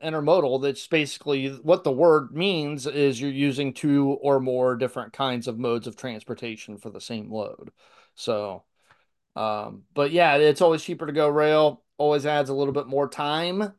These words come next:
to, uh, that delivery rather than just loading it straight onto a truck and taking the container to wherever it needs to go,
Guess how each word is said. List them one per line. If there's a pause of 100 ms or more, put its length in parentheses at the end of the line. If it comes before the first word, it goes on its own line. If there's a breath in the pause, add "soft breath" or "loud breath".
(180)
to,
uh,
that
delivery
rather
than
just
loading
it
straight
onto
a
truck
and
taking
the
container
to
wherever
it
needs
to
go,